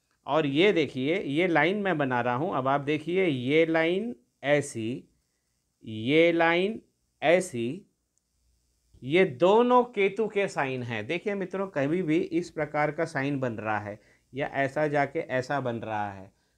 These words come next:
जिसको हम पहाड़ कहते हैं या माउंटेन जो हम शेप बनाते हैं, अगर इस तरह की कोई संरचना केतु पर्वत पर बन रही है तो वो केतु ही है। तो केतु यहाँ बहुत इनके अच्छे बैठे हुए हैं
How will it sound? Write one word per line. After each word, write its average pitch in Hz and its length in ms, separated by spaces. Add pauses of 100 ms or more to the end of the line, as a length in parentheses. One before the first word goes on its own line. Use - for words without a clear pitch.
(140)
जिसको 135 340
हम 151 220 (140)
पहाड़ 139 340
कहते 120 340
हैं 107 320
या 143 300 (260)
माउंटेन 151 680
जो 143 140
हम 147 160
शेप 139 280
बनाते 117 400
हैं, 104 240 (300)
अगर 190 260
इस 214 220
तरह 220 200
की 226 140
कोई 220 180
संरचना 202 640
केतु 180 360
पर्वत 190 380
पर 196 160
बन 156 180
रही 202 280
है 208 180 (360)
तो 196 80
वो 214 200
केतु 226 500
ही 277 220
है। 160 200 (420)
तो 185 80
केतु 196 420
यहाँ 226 400
बहुत 208 760
इनके 220 280
अच्छे 190 340
बैठे 165 300
हुए 156 220
हैं 123 280